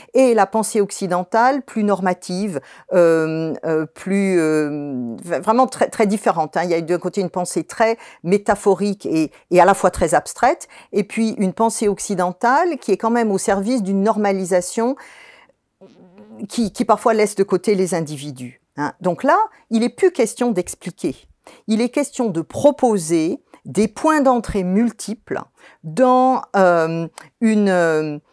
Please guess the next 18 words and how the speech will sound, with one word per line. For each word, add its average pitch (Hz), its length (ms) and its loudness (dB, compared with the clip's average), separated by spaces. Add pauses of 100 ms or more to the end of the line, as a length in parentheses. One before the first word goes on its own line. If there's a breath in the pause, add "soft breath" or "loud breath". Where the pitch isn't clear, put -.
(220 loud breath)
de, 190 120 0
des 202 160 0
points 294 220 2
d'entrée 247 300 2
multiples 247 680 0
dans 240 400 2 (300 loud breath)
des, 190 320 2
d'une 196 200 0
pratique 214 540 -2
joyeuse, 220 720 0 (240)
quotidienne, 180 840 -2 (440 loud breath)
au 311 80 4
service 220 460 0
de 202 120 -4
nos 185 120 -2
forces 175 320 -4
de 156 100 -4
vie. 120 340 -12